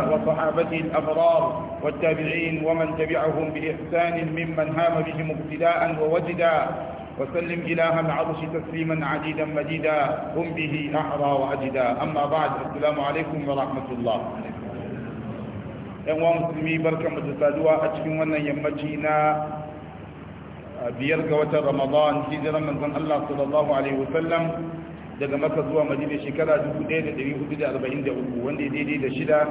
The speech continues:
ga watan hudu miladiyya Annabi Isa alaihi salam shekara dubu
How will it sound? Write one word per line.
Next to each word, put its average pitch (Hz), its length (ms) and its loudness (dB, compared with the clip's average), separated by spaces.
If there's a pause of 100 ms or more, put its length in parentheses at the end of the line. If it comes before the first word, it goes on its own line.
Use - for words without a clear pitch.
(960)
ga 135 80 2
watan 139 400 0
hudu 156 240 -2
miladiyya 143 560 0
Annabi 135 320 0
Isa 143 160 2
alaihi 135 400 2
salam 143 480 2
shekara 139 320 2
dubu 123 240 -2